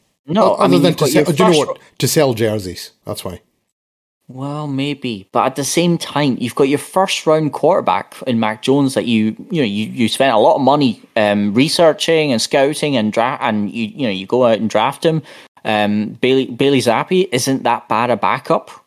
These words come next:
Speaker 1: uh,
Speaker 2: No,
Speaker 1: for, for the Patriots.
Speaker 2: not at all. And
Speaker 1: He
Speaker 2: you, you know, you, you spoke of Mac Jones. This game, he was twenty-eight to thirty-nine for three hundred eighty-two yards, two touchdowns, and a rating of a hundred nineteen point eight.
Speaker 1: And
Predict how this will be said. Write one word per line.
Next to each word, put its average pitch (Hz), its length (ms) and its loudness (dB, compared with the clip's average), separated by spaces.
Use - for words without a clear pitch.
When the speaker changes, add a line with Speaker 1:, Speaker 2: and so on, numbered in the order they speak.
Speaker 1:
uh, 104 180 2
Speaker 2:
No, 127 140 2
Speaker 1:
for, 214 220 6
for 202 160 6
the 175 60 -4
Patriots. - 360 0
Speaker 2:
not 165 160 2
at - 120 -4
all. 233 160 2
And 247 140 4
Speaker 1:
He - 360 -2
Speaker 2:
you, 202 200 -2
you 208 140 4
know, 220 80 6
you, 180 160 4
you 202 220 2
spoke 226 240 0
of 165 80 0
Mac 139 260 -2
Jones. 190 260 2
This 226 220 2
game, 202 200 0
he 175 80 4
was 156 60 0
twenty-eight 240 380 0
to 156 80 -2
thirty-nine 127 540 0
for 120 140 -4
three 185 240 -2
hundred 165 320 0
eighty-two 135 320 -6
yards, 101 340 -6
two - 240 -4
touchdowns, - 560 -6
and - 80 -10
a 113 60 -4
rating 120 240 -4
of 101 60 -4
a - 40 -4
hundred 104 220 -6
nineteen 95 400 -8
point 90 300 -14
eight. - 160 -20
Speaker 1:
And 117 200 0